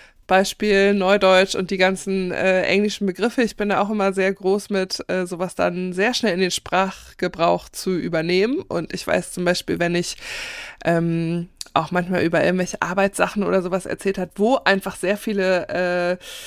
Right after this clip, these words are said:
englische Begriffe natürlicherweise drin waren. Meine Mutter hat dann immer echt so komplett die Augen verdreht, weil sie es so abgehoben, glaub ich, fand, <laughs> dass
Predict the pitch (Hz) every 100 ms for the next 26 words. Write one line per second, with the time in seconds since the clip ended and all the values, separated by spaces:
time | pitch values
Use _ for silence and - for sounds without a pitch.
0 | - - - 220 277 277 214 202 262 285
1 | 247 202 202 320 381 285 220 202 196 185
2 | 202 269 240 214 226 202 190 190 196 -
3 | 277 277 285 - - 202 214 208 196 196
4 | - 196 - 196 - 190 - 220 220 -
5 | 214 - 196 226 233 - 185 190 180 180
6 | 185 - 196 - - - 262 170 165 170
7 | 151 165 175 - 165 180 240 - 190 -
8 | -